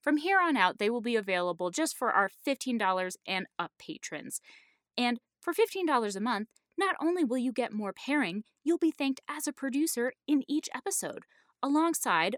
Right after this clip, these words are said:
our advanced producer, Mara Zobrist. And hey, speaking of Patreon, we want to thank our newest patron,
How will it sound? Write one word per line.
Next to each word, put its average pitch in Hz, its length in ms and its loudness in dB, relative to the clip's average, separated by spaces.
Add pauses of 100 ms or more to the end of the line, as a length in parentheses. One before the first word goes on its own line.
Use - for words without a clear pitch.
our 226 160 -2
advanced 233 520 -4
producer, 185 560 -4 (340)
Mara 214 380 2
Zobrist. - 800 -8 (580)
And 320 120 2
hey, - 260 -2 (160)
speaking 381 380 0
of 269 100 -2
Patreon, 196 540 0 (220)
we 415 120 8
want 427 140 0
to 392 60 -6
thank 403 200 -2
our 453 120 2
newest 480 220 -2
patron, 330 440 0